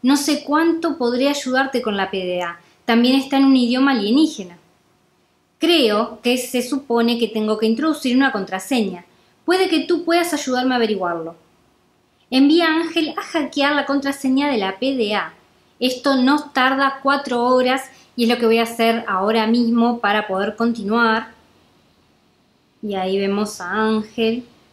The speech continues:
Bueno, eso ha sido todo por el episodio de hoy. Espero que ustedes también estén cumpliendo estas misiones de Ángel, que ya la tengan en su parque y así poder seguir avanzando a ver si desbloqueamos la siguiente ficha que precisamos como requisito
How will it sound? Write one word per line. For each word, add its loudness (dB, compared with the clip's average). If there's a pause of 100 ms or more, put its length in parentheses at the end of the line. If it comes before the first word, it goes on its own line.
(440)
Bueno, 2
eso 0
ha 2
sido 2
todo 0
por 2
el 2
episodio 0
de 2
hoy. 2
Espero -2
que -4
ustedes -2
también 2
estén 0
cumpliendo 2
estas -2
misiones 2
de 2
Ángel, 0
que -4
ya 0
la -6
tengan 0
en 0
su -10
parque 0 (320)
y 4
así 2
poder 0
seguir 0
avanzando 2 (200)
a 2
ver 2
si 2
desbloqueamos 2
la 2
siguiente 0
ficha -2
que -2
precisamos -2
como 0
requisito -2